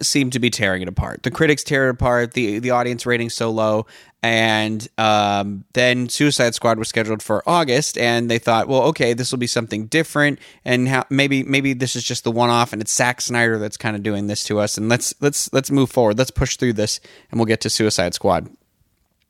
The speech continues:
Um, so that's where we are now.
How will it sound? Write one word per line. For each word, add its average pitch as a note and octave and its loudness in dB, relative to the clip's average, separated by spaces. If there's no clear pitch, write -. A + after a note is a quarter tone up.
Um, F3 2
so - -2
that's G3+ 0
where E3 2
we C#3+ 2
are A#2+ 4
now. G#2+ -6